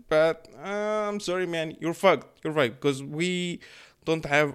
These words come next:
as much valid reasons to delay or postpone sex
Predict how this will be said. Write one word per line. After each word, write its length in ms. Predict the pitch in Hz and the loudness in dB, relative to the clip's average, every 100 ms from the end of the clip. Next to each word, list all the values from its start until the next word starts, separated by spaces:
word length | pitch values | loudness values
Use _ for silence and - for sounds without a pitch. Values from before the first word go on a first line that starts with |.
| 131 | 0
as 200 | 131 131 | -2 0
much 280 | 135 131 - | -2 -2 -4
valid 420 | 120 139 139 127 | 2 4 4 2
reasons 420 | 135 127 131 - | 0 0 -4 -6
to 440 | - 131 123 120 113 | -2 -2 0 -4 -6
delay 480 | 123 117 127 127 | -4 0 0 0
or 80 | 120 | -2
postpone 580 | 110 120 - - 131 131 | -4 -8 -8 -6 -4 -2
sex 520 | - 120 113 - - | -2 -2 -2 -4 -10